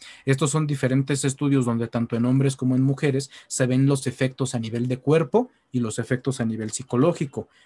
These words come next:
Aquí hay un poquito más. Normalmente, cuando aparentemente no hay efectos a nivel psicológico, no es que no haya efectos, es que no se midieron, es que no se puso atención en ello, ¿vale? Entonces, hasta aquí, chicos, chicas, déjenme ver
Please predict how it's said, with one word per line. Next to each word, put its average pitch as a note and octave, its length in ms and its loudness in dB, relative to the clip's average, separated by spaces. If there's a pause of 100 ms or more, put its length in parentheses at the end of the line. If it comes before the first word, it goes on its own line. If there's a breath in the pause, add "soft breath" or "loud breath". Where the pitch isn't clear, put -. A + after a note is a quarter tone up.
Aquí A#2+ 200 -2
hay B2 100 0
un B2 80 2
poquito - 400 -8
más. D3 340 0 (480 loud breath)
Normalmente, D3 760 4
cuando B2+ 280 4
aparentemente D3+ 1000 2
no A#2+ 80 2
hay B2+ 140 4
efectos B2+ 440 -2
a A2 60 -8
nivel G#2+ 260 -8
psicológico, E3 720 -2 (220)
no D#3 100 -2
es E3+ 80 -4
que E3 100 -2
no E3 80 0
haya E3 140 0
efectos, C#3 380 -2
es A#2 100 -4
que D3 80 -2
no C#3+ 100 0
se D3+ 120 -2
midieron, B2+ 360 0 (440 soft breath)
es C3 140 -4
que - 100 0
no C#3 100 2
se D#3+ 120 0
puso C#3+ 220 0
atención C3 420 0
en A2+ 120 -4
ello, G#2+ 220 -14 (380)
¿vale? G#2+ 280 -6 (640 soft breath)
Entonces, B2+ 640 -4 (480)
hasta C3+ 260 0
aquí, E3 200 -4
chicos, F3 360 0
chicas, G#3 300 2
déjenme E3+ 260 4
ver C#3 140 4